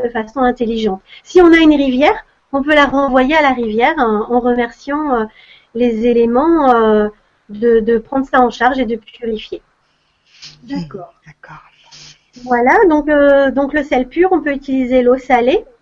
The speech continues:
Speaker 1: Euh, il y a parfois, euh, des pierres qui, qui ne supportent pas le sel pur, mais qui vont supporter l'eau salée,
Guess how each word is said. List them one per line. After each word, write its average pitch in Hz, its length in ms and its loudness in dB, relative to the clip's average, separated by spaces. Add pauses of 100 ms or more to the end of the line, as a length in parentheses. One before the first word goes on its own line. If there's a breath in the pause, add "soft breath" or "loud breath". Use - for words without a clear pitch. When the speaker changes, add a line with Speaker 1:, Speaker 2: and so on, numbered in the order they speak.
(480)
Speaker 1:
Euh, 220 1500 0 (280)
il 240 60 -10
y 277 60 0
a 269 60 0
parfois, 302 1080 0
euh, - 20 2 (360 soft breath)
des 269 100 -2
pierres 330 480 -4
qui, 269 360 -4
qui 277 160 -10
ne 269 60 -4
supportent 269 560 -6
pas 302 200 2
le 285 120 -2
sel 254 280 -4
pur, 294 260 -6
mais 254 140 -2
qui 247 180 -8
vont 240 140 -4
supporter 247 560 -2
l'eau 233 120 4
salée, 247 420 0